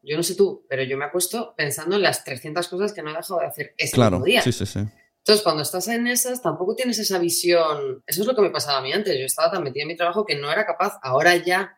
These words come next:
Speaker 1: con más tiempo, pues sales un poco a la superficie y dices, "Jo, pues puedo hacer esto, lo otro, tal", pero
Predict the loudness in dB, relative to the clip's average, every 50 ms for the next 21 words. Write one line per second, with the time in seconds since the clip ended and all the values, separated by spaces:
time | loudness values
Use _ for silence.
0 | _ _ _ -10 -6 -2 0 0 0 0 -2 -4 -6 -6 -4 0 0 0 0 0
1 | -4 -6 -4 -2 -2 -2 -2 -2 -4 -4 -2 -2 -2 -2 -2 -4 -6 -8 -6 -6
2 | -4 0 2 2 2 4 2 0 0 -2 -6 _ _ _ _ _ _ _ _ _
3 | -8 -6 -4 -4 -4 0 2 2 2 2 2 0 0 0 0 -2 -2 0 0 0
4 | 0 -2 -4 -4 -4 -4 -4 -4 -4 -4 -4 -4 -6 -10 -8